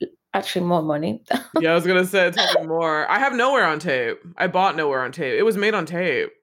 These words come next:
Speaker 2: Like, I have the V H S of Nowhere.
Speaker 1: So cool.
Speaker 2: Yeah, I'm, oh, I'm always gonna keep that. That's some of the ones I have. Some of the,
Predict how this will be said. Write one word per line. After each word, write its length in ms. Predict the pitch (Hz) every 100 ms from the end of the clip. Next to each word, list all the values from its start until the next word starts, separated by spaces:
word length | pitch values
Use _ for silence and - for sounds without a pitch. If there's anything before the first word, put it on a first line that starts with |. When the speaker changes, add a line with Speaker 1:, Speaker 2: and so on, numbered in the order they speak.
| _
Speaker 2:
Like, 100 | 160
I 60 | 165
have 200 | 180 165
the 80 |
V 140 | 147 160
H 140 | 147
S 360 | 143 147 160 -
of 120 | - 139
Nowhere. 260 | 135 135 226
Speaker 1:
So 260 | 220 214 208 -
cool. 480 | 214 202 190 190 190
Speaker 2:
Yeah, 220 | 190 180
I'm, 160 | 170 185
oh, 120 | 185
I'm 140 | 190
always 300 | 151 175 180
gonna 140 | 175 156
keep 180 | 170 156
that. 180 | 147 151
That's 180 | 180 -
some 140 | 226
of 100 | 240
the 60 | 226
ones 200 | 196 185
I 100 | 165
have. 420 | 180 160 160 156
Some 140 | -
of 60 | 202
the, 220 | 190 156